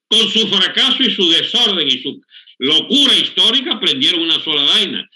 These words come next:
El sistema llamado socialista no va más,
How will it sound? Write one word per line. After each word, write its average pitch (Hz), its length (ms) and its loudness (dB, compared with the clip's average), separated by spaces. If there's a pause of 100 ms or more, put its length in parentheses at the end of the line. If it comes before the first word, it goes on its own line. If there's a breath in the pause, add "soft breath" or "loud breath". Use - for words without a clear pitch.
(200 loud breath)
El 143 200 0
sistema 214 560 -2
llamado 185 480 0
socialista 180 680 -2
no 175 360 -2
va 185 200 0
más, 202 480 -4